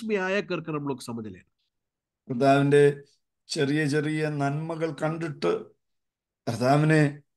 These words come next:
Speaker 2: നാം വളരെ ചെറുതായി കാണരുത്. കർത്താവ് നമുക്ക് ചെയ്ത ഒരു ചെറിയ നന്മകൾ കൊണ്ട് മാത്രം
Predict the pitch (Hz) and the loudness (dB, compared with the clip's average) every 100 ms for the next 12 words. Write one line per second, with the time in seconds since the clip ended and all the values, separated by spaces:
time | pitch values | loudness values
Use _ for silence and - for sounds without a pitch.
0 | _ _ - 139 147 147 127 147 147 139 | _ _ -4 0 2 0 0 -2 -4 -6
1 | - 127 139 156 139 - 123 120 131 123 | -6 -2 2 4 4 2 -4 -2 0 0
2 | 110 110 - _ _ 120 - - 131 131 | -2 -6 -16 _ _ -10 -6 0 2 2
3 | 123 131 135 - 127 135 135 139 139 165 | -2 -2 -4 -2 -2 0 0 -2 0 0
4 | 139 156 143 - _ 147 143 143 160 175 | 0 0 -2 -8 _ 2 4 4 4 2
5 | 170 175 160 165 160 156 165 165 143 143 | 2 2 2 -2 -6 -6 -2 2 2 0
6 | - 147 139 | -6 -2 -2